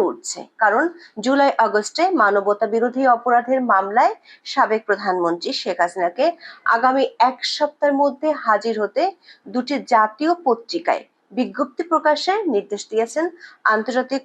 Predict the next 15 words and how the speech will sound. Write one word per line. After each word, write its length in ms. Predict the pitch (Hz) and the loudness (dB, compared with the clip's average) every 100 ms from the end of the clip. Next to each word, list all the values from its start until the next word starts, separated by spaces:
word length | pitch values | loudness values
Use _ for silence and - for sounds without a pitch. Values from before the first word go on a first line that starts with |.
| - | -4
অপরাধ 340 | 208 - 190 175 | -4 0 -2 -2
ট্রাইব্যুনাল 480 | - 196 196 220 294 | 0 0 0 0 0
বা 160 | 294 170 156 | 2 0 2
আইসিটি। 480 | 156 160 - - - - _ _ _ - | -2 -2 -6 -12 -14 -14 _ _ _ -2
অথচ 440 | 277 302 330 330 339 349 403 _ - 247 | 0 2 0 0 2 0 0 _ -12 -4
বেশ 180 | 302 - - - | -4 -4 -8 0
কয়েকবার 580 | 262 277 247 254 294 359 | 2 2 0 0 2 2
সরকার 340 | - 240 233 233 - 233 | 0 -2 0 -2 2 2
আইন 180 | 247 247 | 2 2
ও 60 | 311 - - - | 0 -4 -18 -2
স্বরাষ্ট্র 460 | 302 254 247 175 | 0 2 0 -4
উপদেষ্টা 460 | 147 143 - - 277 339 - - | -2 -2 -4 0 2 2 -4 -4
ও 60 | 190 - | 0 2
আইসিটির 520 | 220 240 254 269 302 285 | 2 2 0 -8 -8 -8
চিফ 180 | - 320 | -4 -4